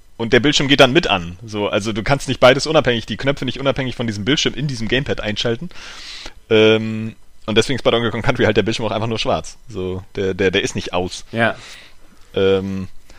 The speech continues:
Speaker 1: und das ist halt scheiße. Ich meine, was ich, was ich immerhin inzwischen ganz, äh, bezeichnend finde, ist, dass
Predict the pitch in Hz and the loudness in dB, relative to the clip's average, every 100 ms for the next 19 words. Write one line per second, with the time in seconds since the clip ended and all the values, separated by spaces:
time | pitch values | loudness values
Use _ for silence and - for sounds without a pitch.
0 | - - 101 113 123 - 117 123 110 165 | -20 -12 -6 2 2 4 2 2 4 6
1 | 165 151 151 - 127 131 - 143 135 131 | 6 4 2 -2 -4 -2 -2 0 -2 -2
2 | 117 117 143 139 123 113 110 - - - | -6 -6 -6 -6 -4 -6 -6 -10 -12 -14
3 | - - - - - 50 - - 95 - | -18 -20 -20 -20 -18 -20 -20 -16 -6 2
4 | 113 127 113 123 113 110 - 104 - - | 2 2 -6 -6 -6 -2 0 8 8 8